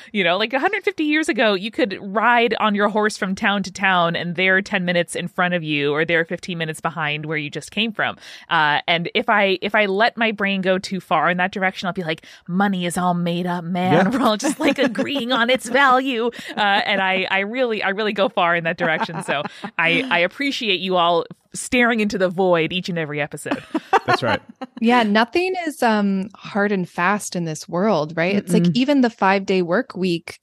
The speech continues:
Speaker 3: like, we think of that as, like, that's been since the beginning of time. And it's like, no, I mean,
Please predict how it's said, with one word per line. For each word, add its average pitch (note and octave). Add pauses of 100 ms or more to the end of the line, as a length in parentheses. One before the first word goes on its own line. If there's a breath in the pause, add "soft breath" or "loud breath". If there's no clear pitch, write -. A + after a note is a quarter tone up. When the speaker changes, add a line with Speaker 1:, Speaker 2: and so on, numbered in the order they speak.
(100)
Speaker 3:
like, F#3
we G#3
think A3
of G#3
that F3
as, E3+
like, E3+ (600 loud breath)
that's D#3+
been F#3+
since A3
the B3
beginning C4
of C4
time. A#3+
And F#3
it's F#3
like, G#3+
no, C4+
I G#3+
mean, A#3